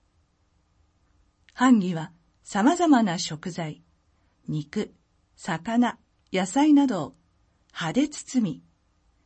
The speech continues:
地中で焼いて調理します。五時間以上かけてじっくりと火を通すことで、食材は柔らかくなり、煙や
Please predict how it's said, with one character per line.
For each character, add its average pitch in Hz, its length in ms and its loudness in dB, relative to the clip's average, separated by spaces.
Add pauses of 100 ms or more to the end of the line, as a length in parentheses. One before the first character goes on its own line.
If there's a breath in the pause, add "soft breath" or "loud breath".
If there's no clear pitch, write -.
(300)
地 175 200 -4
中 339 280 0
で 320 160 0
焼 185 220 -2
い 262 80 -4
て 262 180 -2 (100)
調 247 220 0
理 165 100 -8
し 143 160 -10
ま 139 140 -10
す。 - 240 -20 (1300)
五 170 160 -4
時 254 200 -2
間 330 260 -2
以 311 60 -2
上 226 260 -2
か 220 140 -8
け 202 140 -8
て 175 200 -10 (460)
じ 202 140 -6
っ - 80 -10 (180)
く 349 100 -4
り 285 160 0
と 151 80 -6
火 233 220 -2
を 185 80 -4
通 208 200 -6
す - 140 -12
こ 139 140 -14
と - 100 -18
で、 - 160 -20 (800)
食 160 360 -8
材 240 260 0
は 214 180 -2
柔 180 100 -2 (180)
ら 285 120 -2
か 247 140 -6
く - 140 -10
な 143 120 -4
り、 - 160 -20 (1080)
煙 220 440 2
や 233 220 0